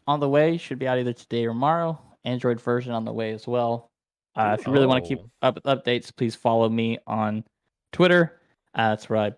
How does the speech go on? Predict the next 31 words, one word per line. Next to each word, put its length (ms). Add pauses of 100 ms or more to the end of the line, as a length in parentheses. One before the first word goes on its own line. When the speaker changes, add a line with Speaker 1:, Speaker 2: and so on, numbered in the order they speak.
Speaker 1:
will 120
post 340
about 280
it. 320
And 120
also, 400
if 140
you're 100
interested 600 (520)
on 220
what 120
I 80
might 280
do 160
next 560 (280)
and 340
what 180
my 100
next 240
game 220
might 180
be, 260
just 220
follow 260
me 140
there 180
as 140
well. 180 (1400)
Speaker 2:
Oh, 180
that 220
is 280